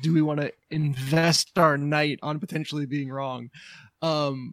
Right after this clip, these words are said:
but especially for a game like Deck of Wonders, where it's a fifteen-minute play, um, you know, you, you're afforded some of that fun.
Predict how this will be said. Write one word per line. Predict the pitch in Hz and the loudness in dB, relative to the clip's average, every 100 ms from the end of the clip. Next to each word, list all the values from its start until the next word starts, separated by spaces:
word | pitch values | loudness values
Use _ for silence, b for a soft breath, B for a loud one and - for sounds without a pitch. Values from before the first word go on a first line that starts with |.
| - | -6
but | 123 170 | 0 2
especially | 160 196 208 233 180 113 | 2 0 0 0 0 -2
for | - 160 | -6 -6
a | 143 | -2
game | 147 | -2
like | 139 123 | -2 -6
Deck | 135 123 | -8 -8
of | 117 | -2
Wonders, | 185 185 131 | 0 0 0
where | 131 | -4
it's | 127 127 | -6 -8
a | |
fifteen-minute | - 151 - 135 127 127 - | -10 -10 -6 -4 -4 -6 -8
play, | - 160 127 98 127 b b b _ - | -2 0 0 -6 -12 b b b _ -6
um, | 143 135 123 120 - | -4 -2 -4 -6 -4
you | 160 | -2
know, | 127 | -2
you, | 131 123 | -2 -6
you're | 123 131 147 151 | -10 -6 -4 -4
afforded | - 180 180 151 | -2 2 2 2
some | - 156 | 0 0
of | 131 | 0
that | 110 | -2
fun. | - 151 107 92 | -4 -4 -2 -6